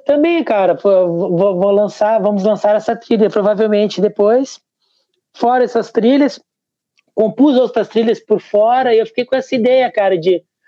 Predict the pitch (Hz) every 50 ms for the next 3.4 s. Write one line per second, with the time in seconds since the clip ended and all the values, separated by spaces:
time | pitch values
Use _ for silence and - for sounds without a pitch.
0 | _ _ - 190 190 202 226 247 226 233 220 208 - - 214 214 208 - - 214
1 | 226 220 226 196 175 170 180 156 - - - 208 233 269 262 240 - - - _
2 | _ - - - _ _ - 175 220 214 220 208 214 - 254 240 240 240 226 175
3 | 180 233 240 - - 190 180